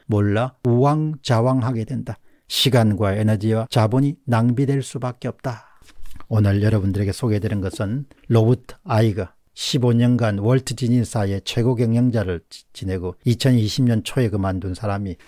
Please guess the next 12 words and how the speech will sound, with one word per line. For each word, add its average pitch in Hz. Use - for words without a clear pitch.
책을 135
마무리하기 110
전에 107
좀 101
아쉽게 123
본인이 110
일종의 113
갖고 131
있는 104
리더십에 117
대한 104
의혹을 113